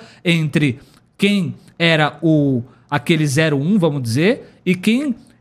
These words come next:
realmente era o zero um, que era o firewall. Então, assim, a gente já logo de cara falou, "Tem alguma coisa errada na rede, tem alguém que tá com o zero um que não deveria estar."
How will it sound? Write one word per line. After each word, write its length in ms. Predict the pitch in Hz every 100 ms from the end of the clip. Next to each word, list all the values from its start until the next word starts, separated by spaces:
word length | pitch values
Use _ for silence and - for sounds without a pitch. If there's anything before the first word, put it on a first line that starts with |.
| _
realmente 560 | 185 285 262 220 262
era 100 | 208
o 40 | 180
zero 240 | 170 156
um, 120 | 151
que 100 | 156
era 80 | 160
o 40 | 160
firewall. 340 | 143 117 110
Então, 300 | 170 160 190
assim, 180 | 233 190
a 40 |
gente 200 | 151 151 143
já 120 | 165
logo 200 | 165 175
de 80 | 180
cara 200 | - 190
falou, 260 | 185 208 123
"Tem 240 | - 160
alguma 340 | 156 143 143 160
coisa 260 | 156 147 156
errada 240 | 143 156
na 80 | 185
rede, 320 | 180 190 220
tem 160 | - 233
alguém 360 | 226 165 185
que 120 | 190
tá 180 | 202 196
com 140 | 190 220
o 60 |
zero 220 | 185 208 196
um 120 | 175
que 140 | 185
não 140 | 214 196
deveria 320 | 202 196 190
estar." 500 | 233 - 175 120 -